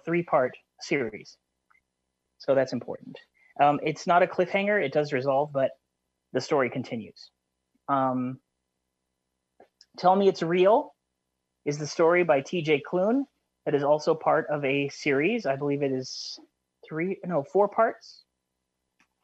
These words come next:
Um, but again, it does resolve. There's no, there's no cliffhanger on it. Um, and it is, if, for those of you who like comedy in your romance, this is a great book. I, I was on the floor several times.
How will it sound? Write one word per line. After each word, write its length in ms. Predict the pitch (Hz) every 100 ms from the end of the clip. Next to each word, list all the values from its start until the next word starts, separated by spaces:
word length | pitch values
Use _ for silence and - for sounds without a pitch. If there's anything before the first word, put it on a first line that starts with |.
| _ -
Um, 420 | 160 156 156 139
but 120 | 160
again, 300 | 151 160 180
it 140 | 139
does 240 | 151 147 -
resolve. 480 | 147 139 135 156 170
There's 180 | 127
no, 180 | 151 135 -
there's 140 | 139 139
no 100 | 131
cliffhanger 600 | - 143 - 147 156 165
on 140 | 160
it. 80 | 170 _ _ _ _ -
Um, 440 | 139 135 131 131 131 _ _ _ _ - _ _ _ _ _ _ _ _ _ -
and 640 | 170 175 175 170 175 170 165
it 160 | 226 311
is, 260 | 269 226 -
if, 180 | 196 190
for 140 | 208
those 220 | 208 262
of 100 | 254
you 100 | 233
who 100 | 214
like 220 | 208 196 -
comedy 640 | - 175 185 196 220 247 277
in 80 | 190
your 120 | 196
romance, 640 | 202 208 214 254 - - - _ _ _ _ -
this 200 | 180 175
is 100 | 175
a 60 | 156
great 260 | 143 123 -
book. 180 | - - - _
I, 160 | 160 151
I 280 | 160 - 156
was 180 | 156 143
on 120 | 139
the 80 | 120
floor 500 | - 127 113 131 151
several 320 | - 156 139
times. 460 | 135 110 110 -